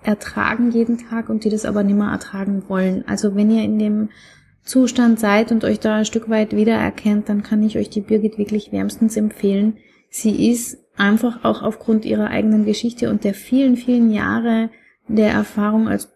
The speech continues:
als Beraterin kann sie dich wirklich super gut begleiten. Also da seid ihr sicher in guten Händen. Daher schaut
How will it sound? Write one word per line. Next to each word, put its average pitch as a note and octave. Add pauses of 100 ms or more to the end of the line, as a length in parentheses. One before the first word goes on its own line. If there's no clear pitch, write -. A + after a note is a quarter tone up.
als G#3+
Beraterin G#3
kann G#3
sie G#3
dich G#3
wirklich G#3+
super -
gut G#3+
begleiten. G3
Also G3
da G3
seid G3+
ihr G#3
sicher G#3+
in G#3+
guten A3+
Händen. G3 (760)
Daher G#3+
schaut A3